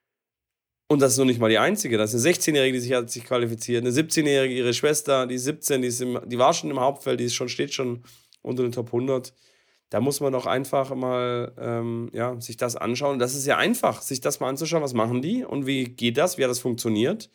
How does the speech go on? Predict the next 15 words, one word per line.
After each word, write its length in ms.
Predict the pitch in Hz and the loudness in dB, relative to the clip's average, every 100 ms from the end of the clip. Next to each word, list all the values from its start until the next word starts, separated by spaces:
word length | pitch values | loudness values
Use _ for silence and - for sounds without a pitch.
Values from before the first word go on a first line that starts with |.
| _ - _ - | _ -20 _ -2
Und 120 | 131 | 2
dann 140 | 135 147 | 2 2
schauen, 260 | 165 165 | 2 0
kann 200 | - 123 | -2 -2
man 100 | 135 | 0
das 140 | 143 143 | 0 2
in 40 | |
Deutschland 320 | 135 131 101 | 0 0 -2
umsetzen 400 | 123 117 117 123 | -2 0 0 0
mit 80 | 135 | 0
dem 120 | 151 | 0
Schulsystem 760 | - 127 117 113 117 117 113 113 | 2 0 0 -2 0 2 2 0
oder 180 | 113 117 | -2 0
mit 200 | 131 127 | -2 0
den, 320 | 131 131 123 | 0 0 -4